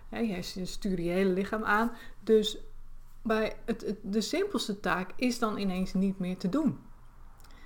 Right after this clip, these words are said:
En dat komt omdat je hersenen gewoon dodelijk oververmoeid zijn. En weet je, die trekken dat gewoon dan helemaal niet meer.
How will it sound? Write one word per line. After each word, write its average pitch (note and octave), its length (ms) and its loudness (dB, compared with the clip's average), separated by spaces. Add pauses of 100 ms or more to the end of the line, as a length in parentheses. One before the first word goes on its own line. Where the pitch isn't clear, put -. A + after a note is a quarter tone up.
(260)
En G#3+ 80 -2
dat A3 80 -2 (120)
komt E4 320 6
omdat C4 220 6
je B3 60 2
hersenen A3+ 320 2
gewoon F#3+ 360 4 (380)
dodelijk B3+ 520 12
oververmoeid A#3+ 600 8
zijn. G#3+ 300 -6 (320)
En A3 480 4 (1000)
weet A3 160 4
je, A3+ 80 2
die A#3 100 4
trekken A#3+ 280 0
dat F#3+ 140 -4
gewoon E3 200 -6
dan F3 140 -8
helemaal F3 220 -6
niet F#3+ 160 -4
meer. - 140 -6